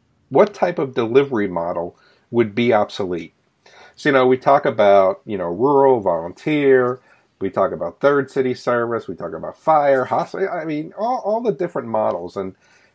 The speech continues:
and, uh, you know, I, my, my response is probably gonna surprise you, but I, I thought we'd start off, I wanna ask you,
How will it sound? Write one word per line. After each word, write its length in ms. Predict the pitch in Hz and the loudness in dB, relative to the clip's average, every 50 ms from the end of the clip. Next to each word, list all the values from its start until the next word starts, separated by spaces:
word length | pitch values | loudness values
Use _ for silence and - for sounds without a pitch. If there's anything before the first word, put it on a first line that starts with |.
| _ _ | _ _
and, 480 | 135 135 135 135 135 139 139 131 131 131 | 2 2 4 2 2 0 -4 -4 -2 0
uh, 300 | 123 123 123 123 127 135 | 2 2 2 0 0 -2
you 100 | - 156 | -6 -4
know, 140 | 147 147 147 | -2 0 0
I, 200 | 151 156 156 151 | 0 -2 -2 -6
my, 340 | 156 160 180 220 247 254 214 | -6 -2 -2 -2 -2 -2 -6
my 220 | 156 175 190 202 220 233 | -6 -4 -2 0 0 0
response 520 | 220 196 - - _ - 131 131 131 - | 0 -2 -2 -2 _ -2 -2 -2 -4 -6
is 60 | 127 | -14
probably 340 | - - 131 127 120 120 117 | -4 0 0 0 0 -2 -4
gonna 220 | 113 117 107 107 | -4 -4 -6 -6
surprise 760 | 101 - - 104 - - - 175 190 214 208 196 156 107 - | -6 -6 -10 -10 -10 -6 -4 -2 -2 0 0 0 -2 -4 -6
you, 380 | 98 92 90 87 87 92 101 _ _ _ _ _ _ _ | -4 -4 -2 -2 -2 -4 -6 _ _ _ _ _ _ _
but 180 | - 240 254 - | -4 -2 -2 -2
I, 220 | 247 - - 294 | -6 -2 0 0
I 40 | 269 | -2
thought 280 | 233 - 277 285 294 269 | 2 2 2 2 2 0
we'd 160 | 240 226 175 | -2 -8 -8
start 300 | - - - 202 190 180 | -6 -2 0 2 2 2
off, 160 | 170 170 160 | 2 0 0
I 80 | 165 160 | 0 2
wanna 240 | 165 196 208 202 196 | 2 2 0 -2 -4
ask 340 | 160 160 156 151 - - _ | -2 -4 -4 -4 -6 -10 _
you, 440 | 135 139 139 131 107 101 101 104 | -4 -2 0 0 0 0 -2 -4